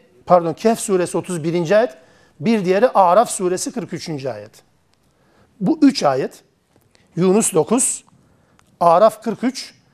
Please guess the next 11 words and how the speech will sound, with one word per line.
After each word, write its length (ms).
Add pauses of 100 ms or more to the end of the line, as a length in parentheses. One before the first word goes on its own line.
(260)
Kehf 380
otuz 400
bir. 420 (600)
Bu 160
üç 220
ayette 480
"Tecri 480
min 200
tahtihel 520
enhar" 420
değil, 260